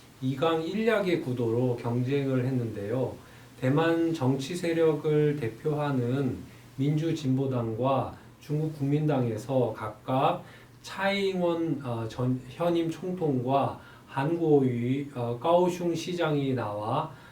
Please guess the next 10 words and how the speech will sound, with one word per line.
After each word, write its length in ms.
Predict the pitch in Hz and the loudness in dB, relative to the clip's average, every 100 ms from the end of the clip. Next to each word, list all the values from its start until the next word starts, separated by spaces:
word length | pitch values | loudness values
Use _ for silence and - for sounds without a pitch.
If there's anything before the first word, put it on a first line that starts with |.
| - | -18
어, 180 | 120 113 110 | -10 -10 -8
총통의 800 | 190 202 190 185 170 135 131 131 | -4 -4 -4 -2 0 2 2 2
자리를 400 | 120 131 131 123 | 0 2 2 0
놓고 460 | - - 143 151 | -2 -2 0 0
격돌을 540 | - 110 - 131 123 123 | -4 -8 -4 -2 0 -2
했고, 680 | 160 - 117 117 135 104 - - - - - | -8 -8 -4 -2 0 -2 -6 -16 -20 -18 -10
어, 180 | 117 - | -10 -2
국민당에서 1000 | 151 175 196 185 175 165 156 156 156 147 | 0 2 2 2 2 4 2 4 2 2
갈라져 460 | - 131 143 143 147 | 0 2 4 4 2
나온 640 | 131 127 131 156 180 180 | 2 2 2 2 0 -4